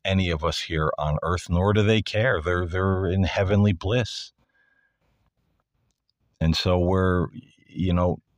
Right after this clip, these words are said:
we're not even really something that crosses their mind. They don't know what's going on with us, and they don't really seem to care. Now, that doesn't seem much like a place that would be created by an all-wise, all-knowing,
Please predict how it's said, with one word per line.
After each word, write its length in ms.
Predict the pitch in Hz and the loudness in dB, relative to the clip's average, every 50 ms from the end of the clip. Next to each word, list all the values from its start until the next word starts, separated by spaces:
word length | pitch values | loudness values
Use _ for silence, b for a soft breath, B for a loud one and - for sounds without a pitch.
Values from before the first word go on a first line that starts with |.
| _ _ - | _ _ -4
we're 260 | 90 82 90 95 98 | -4 -2 0 2 2
not 220 | 98 101 98 95 95 | 2 4 2 2 2
even 280 | 92 82 92 87 87 | 2 2 2 2 2
really 360 | 85 92 92 92 92 92 87 | 2 2 2 2 2 2 0
something 580 | 80 - - 92 90 85 - - 90 90 87 82 | 0 0 0 0 0 0 0 0 0 2 2 2
that 180 | 80 85 - - | 0 0 -2 -4
crosses 560 | - - - 95 95 90 - 104 92 82 82 | -4 0 2 2 4 4 2 2 2 0 0
their 160 | 92 90 92 | 0 0 2
mind. 280 | 98 113 120 107 87 76 | 2 2 2 2 2 2
They 140 | 82 82 | 2 2
don't 240 | 80 87 90 90 - | 2 2 0 0 2
know 300 | 92 87 90 95 104 117 | 2 2 4 4 4 4
what's 280 | 117 113 104 98 - - | 6 4 4 2 0 -6
going 400 | - - 87 85 82 80 78 78 | -4 -2 0 2 2 2 2 2
on 200 | 76 73 73 73 | 2 2 0 0
with 160 | 73 71 76 | -2 -2 -2
us, 320 | 78 85 87 - - - B B B B B B B B B B B - | -2 -2 -2 -6 -10 -18 B B B B B B B B B B B -4
and 160 | 87 87 87 | 0 0 2
they 80 | 82 85 | 2 2
don't 200 | 87 87 - - | 2 0 0 0
really 260 | 85 85 85 85 82 | 0 0 2 2 0
seem 320 | - - - 90 82 80 - - | 0 -2 0 2 2 2 0 -2
to 80 | - | -8
care. 520 | - - - - 107 98 76 58 - - - _ _ _ _ _ _ _ _ _ _ _ _ _ _ - | -14 -10 -4 -2 0 0 0 -2 -4 -8 -12 _ _ _ _ _ _ _ _ _ _ _ _ _ _ -6
Now, 120 | 82 82 80 | -2 0 2
that 160 | 90 92 92 | 2 0 0
doesn't 280 | - 78 73 78 85 - | 0 0 0 0 0 0
seem 260 | - - 87 85 80 | -2 -2 0 2 2
much 340 | 78 78 80 78 - - - | 2 2 0 -2 -4 -6 -4
like 240 | 76 76 76 73 - _ _ - | -2 -2 -2 -2 -4 _ _ -10
a 80 | - - | -8 -6
place 380 | - - - 85 80 76 - | -6 -4 -2 -2 -2 -2 -4
that 120 | - - 101 | -6 -6 -6
would 140 | 90 69 - | -6 -8 -8
be 80 | 69 | -10
created 600 | - - - 80 76 78 78 76 78 78 73 71 | -12 -10 -6 -4 -2 -2 -2 -2 -2 -2 -4 -4
by 380 | 73 76 73 73 73 73 73 - B B B B B B B B B B | -4 -4 -2 -2 -2 -2 -4 -6 B B B B B B B B B B
an 100 | - 80 - - | -4 -4 -2 -2
all-wise, 760 | 80 80 82 78 76 76 78 78 78 80 78 78 76 - 80 | 0 0 2 2 2 2 2 2 2 2 2 0 0 0 -2
all-knowing, 800 | 76 78 78 78 78 78 78 78 78 80 80 80 78 78 80 | 0 0 0 2 2 2 2 2 2 2 2 2 2 0 0